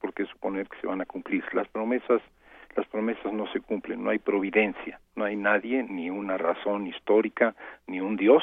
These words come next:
que nos garantice que las cosas sal-, saldrán bien porque hicimos la tarea o porque somos buenos. Lo único que nos queda es el permanentemente estar combatiendo, estar, como dice Sergio, y en esto comparto su opinión, con la guardia alta, siempre,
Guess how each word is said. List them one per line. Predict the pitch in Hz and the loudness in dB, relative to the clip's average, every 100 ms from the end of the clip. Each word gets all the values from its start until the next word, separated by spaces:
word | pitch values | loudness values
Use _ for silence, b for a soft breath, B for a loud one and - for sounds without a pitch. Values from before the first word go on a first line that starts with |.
| - | 4
que | 104 | -6
nos | 98 | -4
garantice | 95 90 - - - - | -2 -2 -4 -8 -6 -6
que | 92 | -4
las | 90 | -4
cosas | - 101 - | 0 -2 0
sal-, | - - - - | -4 -4 -10 -6
saldrán | 87 87 101 98 | -4 -2 -2 0
bien | 101 107 B B B B - | -2 -2 B B B B -4
porque | 98 - | -2 0
hicimos | 95 - 110 101 | -2 -2 -6 -4
la | 98 87 | -4 -2
tarea | - 95 131 | 0 6 6
o | 120 | 6
porque | 90 85 - | 0 -10 -10
somos | 95 92 85 | -8 -8 -6
buenos. | 78 90 80 - - B B B - | 0 0 0 -12 -16 B B B 4
Lo | 120 | 6
único | 170 160 | 6 4
que | 131 | 0
nos | 110 - | 0 4
queda | 127 135 165 | 6 8 8
es | 123 127 147 | 4 0 0
el | 123 117 | -2 -2
permanentemente | - 87 90 104 160 - 151 139 143 170 | -6 -4 -4 -2 -4 -2 0 0 0 -2
estar | 110 - 117 - | -2 0 -2 -2
combatiendo, | 110 98 - 117 139 160 | -6 -6 -4 -4 -2 -2
estar, | - 135 143 | 2 2 2
como | - 117 | -2 -4
dice | 156 - 156 - | -4 -4 -2 2
Sergio, | 160 - - | 2 0 -8
y | 92 | -8
en | 107 | -8
esto | 120 - 120 | -10 -8 -10
comparto | - - 117 117 - - b b - | -10 0 0 0 -6 -12 b b -6
su | 113 | -4
opinión, | - 110 123 175 | -4 -4 -4 -2
con | - 110 | -2 0
la | 110 | 0
guardia | 107 143 151 123 | 4 4 6 6
alta, | 123 - 190 - - | 6 2 -6 -6 -2
siempre, | 135 131 208 | -2 0 -6